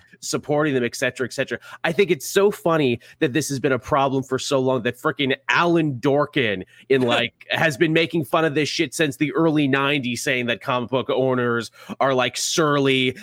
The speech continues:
Speaker 1: and that comic book shops are these secret, weird, hidden away places and the neighborhoods get worse and worse every time that a new one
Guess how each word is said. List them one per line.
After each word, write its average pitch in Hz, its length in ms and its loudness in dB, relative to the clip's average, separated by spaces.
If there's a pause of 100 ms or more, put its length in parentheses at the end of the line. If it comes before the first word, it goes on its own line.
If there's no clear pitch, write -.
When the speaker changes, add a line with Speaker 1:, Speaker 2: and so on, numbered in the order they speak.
(120)
Speaker 1:
and 139 140 2
that 135 140 0
comic 139 320 0
book 135 120 -2
shops 131 280 -2
are 135 80 0
these 123 240 -4
secret, 147 480 -2
weird, 139 480 0
hidden 143 320 -2
away 131 280 2
places 127 640 0
and 123 140 -2
the 123 60 2
neighborhoods 127 600 0
get 135 220 -2
worse 123 380 -2
and 127 140 0
worse 123 340 0
every 120 220 -2
time 117 280 -2
that 117 120 -2
a 117 40 0
new 120 220 2
one 120 100 0